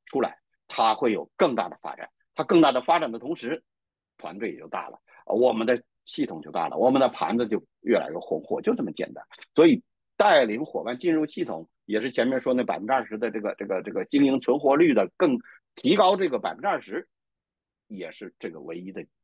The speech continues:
途径。为什么有人推的并不多，但是团队做得很大呀？为什么有人推到一百多人，几年下来之后，有的人更多，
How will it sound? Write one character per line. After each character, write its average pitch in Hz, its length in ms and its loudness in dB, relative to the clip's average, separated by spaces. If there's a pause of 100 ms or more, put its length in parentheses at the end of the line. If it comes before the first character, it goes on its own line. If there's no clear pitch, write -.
(180)
途 165 180 -18
径。 95 240 -12
为 226 180 4
什 165 120 0
么 160 100 4
有 117 140 4
人 113 200 -2
推 160 260 -2
的 156 100 0
并 359 220 0
不 120 120 -4
多， 82 260 -12 (760)
但 180 140 2
是 151 180 -12 (120)
团 113 180 -8
队 156 120 -4
做 156 180 -10
得 123 100 -12
很 - 260 -16
大 101 180 -12
呀？ - 80 -14 (640)
为 233 200 4
什 175 120 2
么 185 80 4
有 123 160 4
人 135 200 -2
推 170 260 -2
到 165 180 0
一 185 340 -8
百 95 240 -4
多 110 220 -4
人， 92 180 -10 (920)
几 120 200 -4
年 120 220 0
下 185 160 0
来 143 120 0
之 143 100 -8
后， 160 260 -10 (920)
有 233 180 -2
的 214 100 -2
人 185 180 -2
更 349 180 4
多， - 240 -10